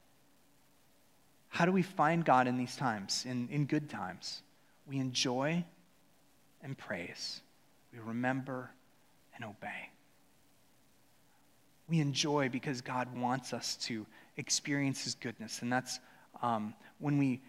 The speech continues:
enjoy and we celebrate, it makes the, our sorrows small, and it makes, uh, it gives us strength 'cause we know how good his,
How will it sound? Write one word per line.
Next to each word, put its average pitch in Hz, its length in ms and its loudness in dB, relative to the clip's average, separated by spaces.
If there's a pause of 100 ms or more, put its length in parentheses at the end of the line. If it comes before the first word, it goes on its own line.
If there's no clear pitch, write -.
enjoy 151 460 4
and 143 100 6
we 127 80 4
celebrate, 117 760 2 (540)
it 139 160 -10
makes - 640 2 (180)
the, 127 80 0
our 113 360 -2 (140)
sorrows 131 600 6
small, 131 880 6
and 120 140 -4
it 101 120 -6
makes, 127 460 -4 (420)
uh, 110 320 2
it 131 80 -4
gives 143 240 2
us 127 120 2
strength - 480 2
'cause 117 160 -4
we 117 100 -2
know 117 240 2
how 113 300 0 (100)
good 117 300 0 (500)
his, 123 680 -4